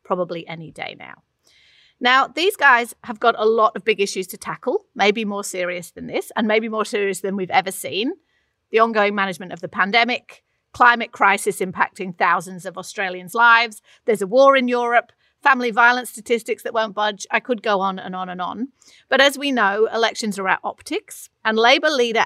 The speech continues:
Anthony Albanese has undergone a bit of a makeover in the past year or two in preparation for this big moment. Now, we have touched on it briefly, and also, Mia, when you had Anthony Albanese on No Filter, I know you talked about it briefly too.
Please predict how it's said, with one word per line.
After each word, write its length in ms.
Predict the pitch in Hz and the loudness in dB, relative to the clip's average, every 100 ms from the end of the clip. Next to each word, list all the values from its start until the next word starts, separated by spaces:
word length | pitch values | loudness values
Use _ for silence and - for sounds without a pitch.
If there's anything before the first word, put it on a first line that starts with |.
| - | 0
Anthony 440 | 202 208 202 196 | -4 -4 -10 -8
Albanese 640 | 175 180 202 180 208 156 - | -6 -6 -8 -10 -12 -14 -12
has 200 | 180 - | -12 -10
undergone 560 | 190 202 254 139 139 | -8 -6 -6 -8 -12
a 80 | 170 | -12
bit 120 | 180 | -12
of 60 | 170 | -10
a 40 | 180 | -8
makeover 800 | 214 262 285 220 196 175 170 - | 0 0 0 -4 -6 -6 -12 -12
in 140 | - 190 | -10 -10
the 60 | |
past 340 | 175 165 165 - | -6 -8 -8 -8
year 220 | 196 180 | -6 -4
or 120 | 175 | -8
two 360 | - - 127 - _ _ - | -10 -12 -12 -16 _ _ -8
in 140 | 208 | -6
preparation 840 | 190 233 - 202 190 185 - 170 175 | -2 -2 -2 -4 -8 -8 -12 -14 -16
for 160 | - 214 | -10 -10
this 220 | 180 170 | -8 -14
big 220 | - 127 | -16 -18
moment. 460 | 202 247 196 175 - _ _ | -8 -8 -8 -14 -20 _ _
Now, 140 | - 208 | -4 0
we 100 | 226 | 2
have 240 | 320 554 | 0 0
touched 300 | - - - | 0 0 0
on 120 | 254 | 0
it 140 | 220 - _ _ - | -2 -6 _ _ 0
briefly, 500 | 220 208 214 214 - | 2 2 -2 -4 0
and 120 | 240 247 | -2 0
also, 340 | 262 269 262 | -2 0 -4
Mia, 320 | 233 233 233 | -4 -4 -2
when 220 | 220 240 | -2 -2
you 140 | 233 226 | -4 -6
had 340 | 226 247 262 _ _ _ - | 2 2 2 _ _ _ -2
Anthony 320 | 208 202 202 | 0 0 -4
Albanese 600 | 185 185 185 185 170 175 | -2 -4 -8 -10 -10 -6
on 180 | 190 180 | -6 -6
No 160 | 175 165 | -8 -8
Filter, 520 | - 254 240 165 165 | 0 0 0 -6 -6
I 80 | 180 | -8
know 140 | 175 | -10
you 140 | 165 165 | -12 -12
talked 280 | 190 - | -12 -14
about 240 | 170 160 156 | -12 -10 -10
it 80 | - | -10
briefly 380 | 170 156 165 | -14 -14 -18
too. 320 | 165 202 214 | -14 -12 -12